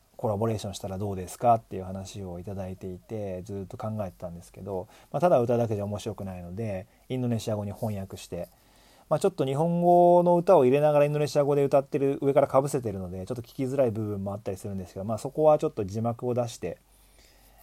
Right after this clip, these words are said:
えー、インドネシア語と日本語でお届けするっていう形を取らせてもらってます。えー、インドネシアの舞踊家のリアントさん、コンテンポラリーダンサーでもあって世界的に活躍してるんですけど、この方を招いて一緒に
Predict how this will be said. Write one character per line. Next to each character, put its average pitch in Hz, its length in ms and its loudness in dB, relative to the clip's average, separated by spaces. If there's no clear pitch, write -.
え 107 540 -2
ー、 - 20 -4
イ 110 40 -2
ン 117 40 -2
ド 117 60 0
ネ 113 80 -2
シ 123 80 -4
ア 113 40 2
語 110 80 -2
と 113 80 -4
日 110 140 -2
本 143 220 0
語 147 100 2
で 135 160 4
お 123 100 -6
届 113 300 -4
け - 0 -
す - 100 -10
る 131 60 -2
っ 143 40 -6
て 113 120 -6
い - 20 -6
う - 20 -14
形 98 220 -12
を 95 60 -10
取 104 120 -8
ら 101 80 -4
せ - 80 -14
て 95 80 -10
も 90 120 -10
ら 87 60 -12
っ 87 40 -18
て - 220 -18
ま 104 160 -8
す。 87 260 -12
え 104 500 -4
ー、 - 20 -4
イ - 20 -6
ン 127 40 -6
ド 139 80 -6
ネ 139 100 -4
シ 110 140 -6
ア 98 80 -4
の 90 260 -8
舞 113 140 0
踊 113 180 2
家 101 300 0
の 98 240 -6
リ 110 140 0
ア 131 60 2
ン 127 80 -8
ト 104 80 -8
さ - 120 -12
ん、 - 100 -14
コ 123 120 -8
ン 120 100 -8
テ 123 80 -2
ン 117 80 -4
ポ 123 100 -4
ラ 113 60 -2
リ 117 80 0
ー 113 40 -2
ダ 117 100 0
ン 107 60 -4
サ 95 100 -10
ー 90 40 -6
で 90 100 -10
も 87 100 -10
あ - 20 -14
っ - 40 -14
て 92 80 -16
世 - 120 -12
界 107 120 -4
的 98 120 -10
に 98 100 -8
活 95 200 -14
躍 90 160 -12
し - 40 -18
て 98 100 -12
る 95 80 -12
ん 90 60 -12
で 95 80 -16
す - 100 -20
け - 100 -18
ど、 104 200 -12
こ - 80 -8
の 110 80 -6
方 104 220 -4
を 95 60 -4
招 92 260 -10
い 95 40 -12
て 180 260 -4
一 95 100 -10
緒 95 120 -14
に 90 220 -12